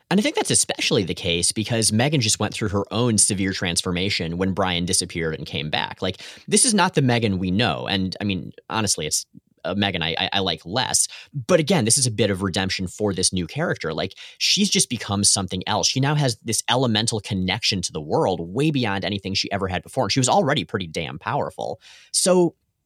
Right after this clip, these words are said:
yeah, having them be the two people that nobody understands, that nobody can understand, having them still be in love and playing in the ocean, even with all this, like, time stream, grand, divine stuff going on,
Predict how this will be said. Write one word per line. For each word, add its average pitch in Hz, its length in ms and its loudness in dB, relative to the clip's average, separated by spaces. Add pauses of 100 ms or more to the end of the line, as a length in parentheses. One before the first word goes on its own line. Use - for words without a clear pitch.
(260)
yeah, 233 180 4
having 165 260 4
them 190 120 4
be 160 180 2
the 131 100 0
two 151 240 0
people 127 340 -4
that 117 140 -2
nobody 92 360 0
understands, 92 640 -2
that 73 100 -6
nobody 90 300 -2
can 76 340 -8
understand, 156 640 -4 (220)
having 160 180 0
them 180 120 4
still 147 240 4
be 151 200 2
in 117 120 2
love 98 420 2
and 101 160 -2
playing 101 300 -4
in 107 100 0
the 101 140 -2
ocean, 117 600 0
even 113 300 0
with 101 240 -2
all 98 220 0
this, 98 260 2
like, 95 240 0
time 98 380 -2
stream, 101 600 0
grand, 95 640 -2
divine 90 560 -4
stuff - 640 0
going 147 300 0
on, 175 320 -2